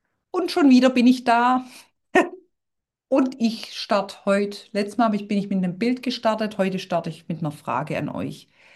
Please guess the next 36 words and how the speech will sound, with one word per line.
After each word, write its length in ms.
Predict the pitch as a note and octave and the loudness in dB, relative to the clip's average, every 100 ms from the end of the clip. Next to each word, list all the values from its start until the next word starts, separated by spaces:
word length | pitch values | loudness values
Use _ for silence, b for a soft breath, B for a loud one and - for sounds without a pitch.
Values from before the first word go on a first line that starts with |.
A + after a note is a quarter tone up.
| b b b b _ _ - | b b b b _ _ -6
Und 400 | F3+ F3+ - - _ | -2 -2 -2 -20 _
schaut 360 | - F3+ - - | -6 -2 -2 2
mal, 400 | A3+ A3 G#3 G#3+ | 2 2 -2 -4
ähm, 360 | F#3 F#3 F3+ F3+ | -4 -2 -2 -2
wie 60 | |
ihr 120 | F#3+ | -4
das 160 | G3 F#3+ | -4 -8
für 160 | - D#3 | -6 -4
euch 180 | F3+ | -4
beantworten 520 | - E3 F3+ G3+ G3 F#3 | -4 -4 -4 -4 -4 -6
könnt, 280 | - E3+ | -6 -6
also 200 | - D#3+ | -6 -6
ehrlich 340 | - D#3+ F#3 - | -4 -4 -4 -6
beantworten 640 | - E3+ D#3+ E3+ F3 D#3 | -6 -6 -6 -6 -6 -6
könnt. 500 | - D3+ D3+ D3 - _ _ _ _ - | -6 -4 -4 -6 -16 _ _ _ _ -2
Nur 160 | A#3+ | -2
für 160 | D#4+ A#3+ | 0 0
euch 240 | F3+ G3+ | 2 0
innerlich. 640 | E3 F3+ F#3 D#3 - - _ _ _ _ _ _ _ _ _ _ | -2 -2 -2 -4 -10 -20 _ _ _ _ _ _ _ _ _ _
Wann 320 | - G3 C#4+ E4 | -2 0 2 0
habt 160 | D#4+ | 0
ihr 80 | B3+ | 0
das 180 | A#3 A3+ | 0 -2
letzte 360 | A#3 A#3 C4 | -4 -2 0
Mal 200 | A3+ G#3 | 2 2
wirklich 380 | F3+ F3+ G3 G3 | 0 -4 -6 -8
abgeschaltet? 880 | - - F3 - D#3 - - - _ _ _ _ _ _ _ - | -10 -10 -10 -6 -6 -6 -10 -14 _ _ _ _ _ _ _ -2
Also 220 | G3+ A3+ | 0 6
nicht 180 | B3+ B3 | 6 8
nur 100 | C4+ | 4
das 140 | C4 | 4
Handy 260 | B3+ A#3+ A#3 | 4 4 4
auf 140 | G#3+ | 0
lautlos 400 | G#3+ A3 B3+ C#4+ | 2 2 2 -4
gestellt, 440 | - B3+ B3 A#3 A#3 | -6 -4 -2 -2 -2
sondern, 920 | A3+ G#3+ G#3+ G#3 G#3 G#3 G3+ G3+ | -2 0 2 2 2 2 0 -6